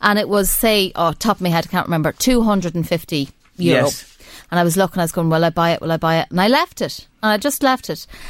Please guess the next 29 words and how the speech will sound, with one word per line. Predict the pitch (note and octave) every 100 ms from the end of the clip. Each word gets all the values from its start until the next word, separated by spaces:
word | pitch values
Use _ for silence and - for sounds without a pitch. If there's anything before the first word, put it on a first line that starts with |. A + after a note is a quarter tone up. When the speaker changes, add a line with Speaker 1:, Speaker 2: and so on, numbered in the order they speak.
| - -
Speaker 1:
And | - G#3
then | A3+ A3+
I | - G3+
went | G#3+
into | A3 A3 - G3+ F#3+
the | F#3
shop, | - G3 F#3+ -
same | A3 G#3+
shop, | G3 G3+ F3+ - -
about | F#3+ G3 F#3
a |
couple | - G3+ G#3
of |
months | F#3 F3
late, | F3+ E3+ -
Black | F#3+ F3+
Friday. | - E3 F3 G3 - _ _
Speaker 2:
Mm. | - C#3+ B2 B2+ -
Speaker 1:
And | - F3+ E3+
it | E3+ -
was, | E3 E3 D#3+ - _ -
was | A#3+ C4 B3 G3+ E3 - _
two | - C#4 B3+
nine | B3 A3+
nine | A3+ G#3+ G3+ E3+ D#3+ -
down | G3 F#3 F#3
to | F3+
two | - E3+
fifty. | E3 D3+ -